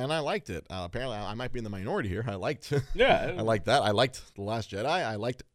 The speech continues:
Speaker 1: Luke being an asshole.
Speaker 2: Yeah.
Speaker 1: <laughs> And, and that was the thing. I think a lot of these people,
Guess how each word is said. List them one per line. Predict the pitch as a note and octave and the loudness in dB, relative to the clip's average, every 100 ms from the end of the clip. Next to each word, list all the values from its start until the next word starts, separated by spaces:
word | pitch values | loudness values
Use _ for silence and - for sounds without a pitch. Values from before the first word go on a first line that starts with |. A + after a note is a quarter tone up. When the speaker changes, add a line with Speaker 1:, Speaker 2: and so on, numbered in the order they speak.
| - | -10
Speaker 1:
Luke | F#2+ B2+ - | -6 -6 -4
being | A#2 | -4
an | G2 | -2
asshole. | F2+ A2+ F3 G#3+ G3+ | -2 -2 2 4 6
Speaker 2:
Yeah. | E3 D3+ - | 8 8 6
Speaker 1:
<laughs> | B3 - - - | -10 -16 -12 -8
And, | D#4+ F#3 - D4+ G3 F3 | -8 -10 -12 -12 0 6
and | G3+ G#3+ | 8 10
that | B3+ E4 | 10 8
was | D#4+ | 8
the | E4 | 8
thing. | D#3 | 8
I | D#3 | 8
think | A3+ | 8
a | G#3+ | 8
lot | F#3+ G#3+ | 8 8
of | |
these | B3 G3+ | 4 0
people, | C#3 G#2+ A2 | 2 2 2